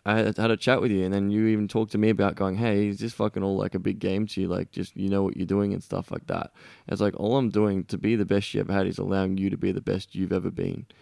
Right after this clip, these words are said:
And it's like, how can I allow you to consistently be the best woman you've ever been and show up and m-, feel the most safest and feel the most, um, open in who you are, and also for you to be a woman who goes, "I'm gonna never judge your sexuality, and I'm gonna allow you to be unapologetic about it.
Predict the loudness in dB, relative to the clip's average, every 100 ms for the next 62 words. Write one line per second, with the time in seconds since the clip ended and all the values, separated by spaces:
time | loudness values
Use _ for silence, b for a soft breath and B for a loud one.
0 | b b b -6 -2 -2 -2 -4 -2 0
1 | 0 0 0 -2 -6 -8 -4 0 0 0
2 | -2 -2 -2 -2 -2 0 0 -2 0 -2
3 | 0 -4 -4 -2 -2 -4 -12 B B -6
4 | -2 -2 -2 -2 -2 0 -2 -2 0 0
5 | -2 -4 -6 -8 -8 -2 -2 0 -2 -4
6 | -6 -8 -8 -6 -8 B B -20 B -2
7 | -2 -2 -4 -4 0 4 6 6 4 2
8 | -2 B B -6 -4 0 -2 0 -2 0
9 | -2 -6 -8 -6 -4 -4 -4 -6 -2 -2
10 | -2 -2 -4 -4 -4 -4 -4 -8 _ _
11 | _ _ _ -2 0 2 0 0 0 0
12 | -2 -2 -4 -6 -8 -6 -2 -2 -2 -4
13 | -6 -6 -4 -2 -2 -2 -2 -4 -4 -4
14 | -2 -2 -2 -4 -4 -4 -4 -6